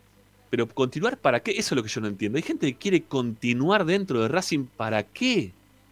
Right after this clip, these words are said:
Si no estás haciéndole ningún bien a Racing, ni ningún mal, ni nada. No estás. Va, mal sí, ¿no? Porque el, la parte de, de lo que fue la, el, el, la último, lo, lo que pasó hace muy poquito tiempo, de que se metieron dentro de la cancha,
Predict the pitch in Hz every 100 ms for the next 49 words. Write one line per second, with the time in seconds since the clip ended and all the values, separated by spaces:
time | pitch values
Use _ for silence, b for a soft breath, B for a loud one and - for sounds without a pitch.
0 | - _ _ _ _ 156 202 220 170 156
1 | 160 202 151 143 156 208 185 208 202 170
2 | 220 - 143 139 170 185 196 220 190 196
3 | 285 180 139 110 - 202 - 233 - -
4 | - - _ _ _ _ _ _ _ _
5 | 160 123 165 156 - 240 113 156 87 92
6 | 90 - _ _ _ _ - 95 90 117
7 | - 107 98 92 90 90 87 85 85 _
8 | _ _ 101 98 98 147 123 92 92 90
9 | 90 90 95 101 110 110 101 92 87 92
10 | 90 - 110 123 113 104 107 104 107 101
11 | 139 147 110 95 95 101 98 123 127 113
12 | 107 107 101 143 165 151 127